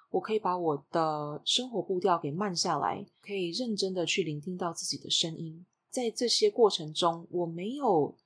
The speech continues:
刻意的觉得我需要去做这件事情，因为我还没有学习到这样子的知识跟这样子的练习模式，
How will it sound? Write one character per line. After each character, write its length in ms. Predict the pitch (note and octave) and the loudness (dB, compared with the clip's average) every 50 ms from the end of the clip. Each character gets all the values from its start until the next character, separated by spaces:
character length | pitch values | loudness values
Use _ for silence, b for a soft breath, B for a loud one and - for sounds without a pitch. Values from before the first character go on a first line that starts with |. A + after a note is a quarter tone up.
| _ _ | _ _
刻 300 | - - - E4+ D4 C4 | -10 -4 0 2 2 2
意 140 | B3+ A#3 | 2 0
的 120 | G#3 E3 D#3 | 0 0 0
觉 220 | D3 - D#3+ D3+ | 0 0 -2 0
得 300 | D3 D#3 D#3 D3+ D3 - - _ _ _ _ | 0 0 0 0 -2 -4 -8 _ _ _ _
我 140 | - - D#3+ | -6 -4 0
需 240 | D3+ - - - G3+ | 2 2 2 2 2
要 140 | G#3+ G3+ F#3+ | 0 0 -2
去 120 | - G3+ | -2 -6
做 140 | F3+ F3+ E3 | -6 -6 -6
这 100 | D#3 D#3 | -4 -4
件 140 | D#3 D3+ D3+ | -6 -4 0
事 180 | F#3 - - | 0 0 0
情， 240 | D3 - - - - - | 0 -2 -4 -4 -6 -8
因 120 | - G3+ G#3 | -6 -4 -2
为 200 | G#3 F#3+ F3+ F3 b b b b | -2 -2 -4 -6 b b b b
我 100 | - D3+ | -6 -4
还 120 | D3 E3+ | -4 -4
没 80 | F3+ G3 | -2 -2
有 80 | F#3 | -2
学 160 | D#3+ - D3 D3 | -2 -2 -2 -2
习 140 | - D#3 | -2 -2
到 180 | D3+ D#3+ E3 D#3 | 0 2 2 2
这 120 | D3+ - | 2 0
样 100 | E3 D#3 | -4 -6
子 100 | D#3 - | -8 -10
的 120 | D3 - - | -10 -8 -2
知 200 | - - - F3 | 2 2 4 6
识 220 | F3 - F#3 E3+ | 6 4 4 4
跟 160 | E3 E3 D#3+ | 0 -4 -4
这 100 | D#3+ - | -2 0
样 160 | E3+ D#3+ D#3+ D#3+ | 0 0 -2 -4
子 120 | - - | -8 -10
的 100 | - F#3 | -10 -2
练 180 | F3 G#3 G3+ F3 | 0 0 2 2
习 200 | E3 - - - | 0 -4 -4 -6
模 200 | D#3+ - - - | -10 -10 -4 -2
式， 240 | - - - - | 0 0 0 -2